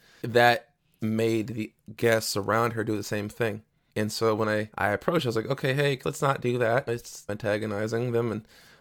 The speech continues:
I said this to the lady, and she looks at me, then turns away and continues what she was doing. I was like, "Wait a minute, what?" "What?" I had that face. <laughs> The, the record s-, stops, and I'm just like, "Hold on a minute. Did she just do what I think she just did?" Okay.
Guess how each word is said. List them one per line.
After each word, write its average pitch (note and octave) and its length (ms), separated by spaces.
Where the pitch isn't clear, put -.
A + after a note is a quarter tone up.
I - 140
said A2+ 160
this A2 100
to - 80
the A2 120
lady, A2+ 520
and G#2+ 300
she A2+ 160
looks A2+ 260
at G#2 120
me, A2 320
then G#2+ 220
turns G#2+ 400
away A2 320
and A2 100
continues A2 380
what - 80
she - 100
was A#2 120
doing. A2+ 360
I - 40
was A#2+ 100
like, G2+ 200
"Wait A2+ 240
a G#2 40
minute, F2+ 240
what?" C#3+ 280
"What?" B2 380
I B2+ 80
had C3 180
that A2+ 300
face. - 420
<laughs> - 80
The, A#2 160
the A#2+ 160
record A#2+ 260
s-, - 240
stops, B2 380
and B2+ 60
I'm B2 80
just - 80
like, G#2 140
"Hold - 180
on F#2+ 120
a F2+ 40
minute. C3+ 240
Did A#2+ 100
she D3+ 100
just E3 160
do - 80
what G#3+ 160
I - 20
think G#3+ 160
she G#3+ 60
just A3+ 140
did?" C4+ 160
Okay. - 240